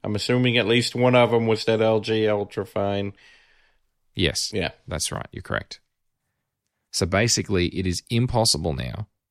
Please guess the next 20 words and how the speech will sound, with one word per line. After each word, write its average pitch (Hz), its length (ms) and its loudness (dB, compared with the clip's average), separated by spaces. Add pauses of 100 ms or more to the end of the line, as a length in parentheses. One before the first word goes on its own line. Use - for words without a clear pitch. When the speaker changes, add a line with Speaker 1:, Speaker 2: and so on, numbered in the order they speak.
(140)
Speaker 2:
for - 260 -10
anyone 98 640 0 (340)
to 87 100 -2
buy 82 260 0
a 73 60 -2
brand 92 360 -2
new 82 180 -2
five 87 320 -2
K 82 180 -4
screen 80 380 -4
connected - 320 -8
to 87 100 -8
a 80 40 -4
Mac 76 240 -6
Pro 73 180 -4
twenty - 240 -10
thirteen. - 420 -10
It's - 160 -6
not - 140 -6
possible. - 440 -4